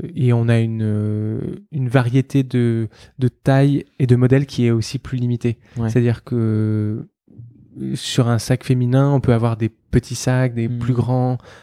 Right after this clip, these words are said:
Speaker 1: euh, des souples, des rigides, euh, et cetera. Sur de l'homme, euh,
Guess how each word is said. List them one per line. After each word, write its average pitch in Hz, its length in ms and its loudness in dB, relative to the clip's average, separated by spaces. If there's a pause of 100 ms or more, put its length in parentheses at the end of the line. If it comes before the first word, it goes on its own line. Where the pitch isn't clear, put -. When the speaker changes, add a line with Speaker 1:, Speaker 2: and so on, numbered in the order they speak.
(160)
Speaker 1:
euh, 123 140 -4
des 117 120 2
souples, 123 500 -2
des 113 160 0
rigides, 123 460 0
euh, 110 240 0
et 107 80 -8
cetera. 120 320 -2
Sur - 280 -4
de 120 80 2
l'homme, 135 280 4 (480)
euh, - 320 -6